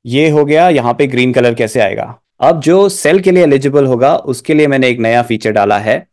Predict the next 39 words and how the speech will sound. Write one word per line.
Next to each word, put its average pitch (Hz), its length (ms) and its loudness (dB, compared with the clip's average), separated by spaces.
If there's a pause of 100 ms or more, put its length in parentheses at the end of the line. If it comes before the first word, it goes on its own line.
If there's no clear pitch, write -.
ताकि 117 220 -6
आप 110 200 0
आराम 135 380 -4
से 160 140 -4
कॉपी 120 280 -2
पेस्ट 113 260 -4
करके 123 340 -4 (420)
खरीदा 131 340 2
हुआ 131 180 4
माल 117 220 2
शीट 113 260 -6
से 160 160 0
बिका 123 240 -2
हुआ 113 180 2
माल 107 220 -4
शीट 104 260 -8
में 135 60 0
एंट्री 110 200 -2
कर 104 120 -2
पाएं। - 240 -10 (1300)
तो 123 80 0
आईटीबी 139 480 2
is 135 100 2
eligible 131 340 0
है 139 140 0
सेलिंग 139 300 0
के 147 80 0
लिए। 160 240 0 (720)
तो 123 220 0
इस 175 260 -2
शीट 147 240 -2
में 147 180 0
यहाँ 135 380 -2
पे 165 120 0
टॉप 139 320 -2
में 139 100 -2
मैंने 123 220 0
लीफो 117 380 -2
सेल 147 300 -2